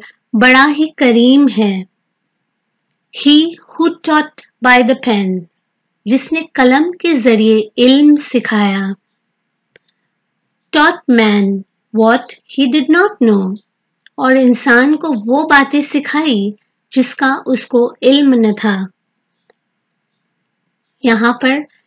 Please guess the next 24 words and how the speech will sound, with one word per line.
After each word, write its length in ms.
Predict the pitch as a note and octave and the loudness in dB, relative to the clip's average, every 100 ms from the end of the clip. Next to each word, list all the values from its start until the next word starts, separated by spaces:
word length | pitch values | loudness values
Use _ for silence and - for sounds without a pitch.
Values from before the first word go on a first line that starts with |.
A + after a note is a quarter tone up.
| _ _ _ - | _ _ _ 2
इल्म 400 | B3+ C#4 D#4 D4+ - | 4 4 2 0 -4
की 100 | C4+ | -2
बात 340 | G#3+ G#3 B3 - | 0 0 -2 -4
करने 340 | A#3+ A3+ A3 | -2 0 2
में 120 | G#3+ | 0
आई 280 | G#3 G3+ G3+ | 0 -2 -2
है। 220 | G3 G3 F#3+ _ _ _ _ _ _ - | -4 -6 -10 _ _ _ _ _ _ -4
अल्लाह 440 | A#3+ B3 B3 D4 D#4+ | 0 2 2 0 -4
ने 200 | D#4+ E4+ | -4 -4
इंसान 680 | D#4 C4 A#3+ - G#3 A#3 C#4+ D4 | -2 -2 -2 -2 -2 0 -2 -2
को 280 | A#3 G#3 - | -4 -4 -4
एक 180 | B3+ C#4 _ - | -6 -6 _ -6
क्लॉट 460 | B3 A3+ A#3 C#4+ - | -2 0 0 -2 -8
से 180 | - A#3 | -4 -2
बनाया 460 | G#3 G3 F#3+ F#3+ G3+ - _ _ _ _ | -2 -2 -6 -8 -10 -14 _ _ _ _
और 120 | C#4+ D4 | -4 -4
फिर 420 | - D4+ F4 G#4+ - _ - | -2 -2 -2 -4 -10 _ -8
उसे 240 | D#4+ - F#4 - | -6 -2 -4 -2
इल्म 340 | C4+ D4 D#4 | 0 2 2
दिया 280 | A3+ G#3+ G3+ G3 F#3+ _ _ _ _ - | 2 0 -2 -6 -12 _ _ _ _ -6
और 220 | D#4 F#4+ - | -4 -4 -2
इसी 340 | C#4+ - E4 F4 | -4 -2 -4 -4
इल्म 460 | - C4 C4+ D4+ D4+ | 0 2 2 2 0
की 160 | D4 | -2